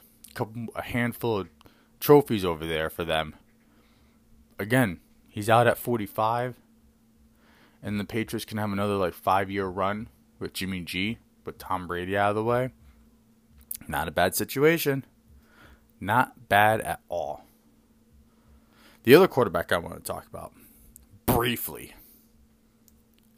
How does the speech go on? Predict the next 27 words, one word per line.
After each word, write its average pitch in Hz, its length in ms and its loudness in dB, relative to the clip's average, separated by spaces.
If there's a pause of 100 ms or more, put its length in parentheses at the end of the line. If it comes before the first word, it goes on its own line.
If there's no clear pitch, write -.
is 110 140 -4
Dak 90 280 -4
Prescott. - 460 -8 (2500)
I 196 160 6
have 92 280 0
no 101 260 0
idea 98 280 -2
what's 78 140 -10
going 85 220 -8
on 85 100 -8
with 82 100 -12
this 85 160 -8
dude's 82 240 -8
head. 69 200 -6 (1800)
Now, 110 320 4 (480)
mind 139 300 6
you, 87 180 -2 (600)
I 139 180 4
am 139 200 0
going 110 340 2
off 92 280 0
of 82 140 -12
reports 104 480 -2
that 117 80 -2
I'm 113 200 -4
reading, 117 360 -4 (220)
seeing, 107 640 -6